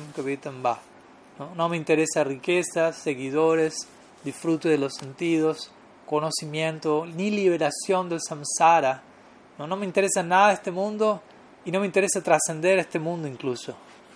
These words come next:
Mama janmani janmanishwari bhavatat bhaktiraha itthukita". Únicamente me interesa, ¿m? ocuparme en bhakti nacimiento tras nacimiento, incluso si tengo que volver a nacer vida tras vida, ¿no? No,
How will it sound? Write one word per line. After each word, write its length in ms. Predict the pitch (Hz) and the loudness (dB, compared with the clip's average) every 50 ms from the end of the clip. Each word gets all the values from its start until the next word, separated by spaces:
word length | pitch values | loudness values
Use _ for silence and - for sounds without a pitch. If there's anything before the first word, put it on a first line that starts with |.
| - - - - - - - - - - - - - - | -20 -20 -20 -20 -20 -20 -20 -20 -20 -20 -20 -20 -6 0
Mama 340 | 147 156 170 196 208 220 196 | 0 4 6 8 8 6 6
janmani 440 | 196 190 185 185 180 170 175 180 180 | 4 -2 0 0 -2 -2 -2 -2 -2
janmanishwari 800 | 165 180 170 165 165 165 156 160 156 - - 165 156 151 170 202 | -2 -2 -2 -2 -2 -2 -4 -4 -8 -6 -4 -2 0 0 0 0
bhavatat 480 | 196 160 151 156 147 147 - 156 135 135 | -2 -2 -2 0 0 -2 -2 -6 -8 -6
bhaktiraha 540 | 127 139 143 - - 156 135 127 127 131 | -8 -8 -8 -10 -8 -2 0 2 2 2
itthukita". 480 | 127 - - - 127 135 123 117 - 131 127 - | 0 -4 -8 -14 -14 -14 -14 -12 -12 -10 -4 -2
Únicamente 560 | 196 214 240 233 233 208 202 214 214 - 208 | -2 0 0 4 4 4 4 4 2 0 0
me 80 | 190 | -2
interesa, 560 | 185 170 - 175 175 175 - - 190 196 185 - - - - - - - - - - - - - - - - - - | 0 0 0 2 2 2 2 2 2 2 2 -2 -10 -20 -20 -20 -20 -20 -20 -20 -20 -20 -20 -20 -20 -20 -20 -20 -14
¿m? 160 | - 160 175 240 - - | -12 -12 -12 -12 -8 -2
ocuparme 520 | 170 151 143 180 180 - 214 220 233 226 220 | -2 -2 -2 2 6 8 8 8 8 4 2
en 120 | 196 180 | 4 6
bhakti 320 | 190 190 190 - - 208 | 6 6 6 4 0 -2
nacimiento 580 | 185 185 180 - - 180 175 175 180 175 170 170 | 0 0 0 -2 -2 -2 -2 -2 -2 -2 -2 -2
tras 220 | - 160 165 165 | 0 0 0 0
nacimiento, 400 | 165 160 - - 170 170 160 175 | -2 -4 -6 -6 -6 -6 -4 -6
incluso 300 | 175 170 190 214 226 190 | -6 -4 -2 -2 -2 -2
si 40 | 208 | 0
tengo 160 | 190 202 208 | 0 2 4
que 60 | 208 202 | 4 4
volver 320 | 185 175 160 175 180 185 | 4 4 4 4 4 4
a 40 | 185 | 4
nacer 380 | 170 160 147 - - 180 175 | 2 0 -2 0 2 0 2
vida 300 | 156 143 170 180 180 170 | 2 2 2 4 4 2
tras 200 | 165 165 165 160 | 2 0 -2 -2
vida, 440 | 156 170 170 160 147 127 127 139 - - - | 0 -2 0 2 2 2 0 -2 -4 -10 -10
¿no? 220 | 160 160 170 175 160 | -6 -4 -4 -4 -6
No, 180 | 156 160 165 | -8 -10 -12